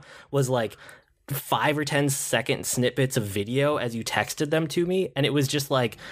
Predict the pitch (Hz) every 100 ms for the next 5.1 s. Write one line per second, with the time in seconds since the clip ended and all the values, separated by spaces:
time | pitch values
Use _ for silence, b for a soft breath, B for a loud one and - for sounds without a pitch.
0 | B - 113 123 131 139 143 139 - 151
1 | 165 175 165 180 226 196 110 95 - 110
2 | 110 135 135 123 170 - 170 143 170 180
3 | 185 185 98 87 B 151 - 120 127 131
4 | 139 131 139 127 127 143 147 147 156 160
5 | 156